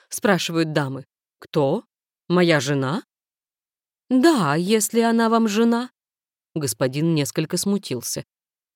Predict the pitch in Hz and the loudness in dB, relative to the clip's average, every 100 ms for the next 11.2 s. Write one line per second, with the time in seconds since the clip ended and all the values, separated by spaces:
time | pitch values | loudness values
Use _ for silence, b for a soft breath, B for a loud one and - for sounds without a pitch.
0 | _ _ _ _ 160 147 147 117 - 233 | _ _ _ _ -8 0 0 0 -4 -2
1 | 311 170 143 143 143 147 160 - 190 - | 0 2 2 2 0 0 0 0 -2 0
2 | 277 277 220 302 415 190 123 123 _ _ | 0 0 0 0 0 -2 -2 -12 _ _
3 | b b b 254 285 277 - 294 320 - | b b b 0 2 2 2 4 2 2
4 | 277 269 240 - 254 240 233 240 233 233 | 2 2 0 0 0 2 2 2 2 2
5 | 247 B B - 294 302 214 165 175 175 | 0 B B 0 4 6 6 4 4 4
6 | 190 190 - B 262 302 - - 240 175 | 2 -2 -10 B 4 4 4 0 2 0
7 | 139 170 170 180 180 160 - 185 b b | -2 -2 2 4 2 0 -4 -8 b b
8 | b 226 220 202 202 285 - 339 320 370 | b 2 4 4 2 -4 0 2 4 6
9 | 320 196 190 262 165 b b 185 165 - | 6 4 0 0 -4 b b -4 -2 -2
10 | 160 180 170 185 185 185 202 190 190 180 | -2 -2 -2 0 0 2 2 2 2 2
11 | 196 208 | 2 2